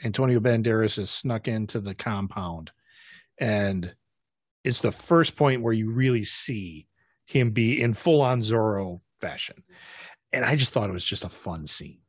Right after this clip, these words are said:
I mean, everything, again, the music, the cinematography, as he's fighting the two guys, and, you know, it's almost ridiculous, but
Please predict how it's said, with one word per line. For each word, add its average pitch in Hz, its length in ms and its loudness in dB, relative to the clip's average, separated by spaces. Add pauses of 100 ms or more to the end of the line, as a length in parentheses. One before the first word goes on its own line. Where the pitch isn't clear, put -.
(180)
I 147 100 2
mean, 104 280 -2
everything, 127 480 2
again, 113 300 -2
the 92 60 -6
music, 123 360 0
the 104 60 -4
cinematography, 104 760 -4
as 95 100 -6
he's 110 300 -4 (440)
fighting 151 220 4
the - 80 -2
two 151 220 6
guys, 123 460 2
and, 98 260 -4 (400)
you 135 60 2
know, 113 240 2 (100)
it's - 540 -4 (760)
almost 190 320 4
ridiculous, 156 600 0
but - 240 -8